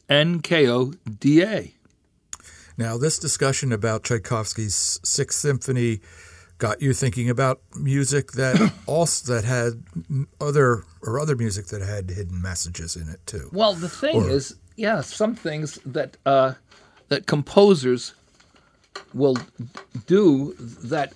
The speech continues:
Speaker 1: end up being, how shall I say, maybe in some cases an attentive listener can hear it,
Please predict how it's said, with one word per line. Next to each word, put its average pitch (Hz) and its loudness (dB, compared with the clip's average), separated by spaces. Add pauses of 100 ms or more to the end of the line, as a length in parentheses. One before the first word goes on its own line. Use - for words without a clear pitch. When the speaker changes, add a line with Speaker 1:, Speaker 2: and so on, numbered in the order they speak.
Speaker 1:
end 165 0
up 135 0
being, 151 -2 (1000)
how 160 -2
shall 147 -2
I 131 0
say, 127 0 (960)
maybe 208 4
in 135 -2
some 147 2
cases 131 0
an 139 4
attentive 131 -2
listener 131 2
can 110 -10
hear 120 0
it, 104 -6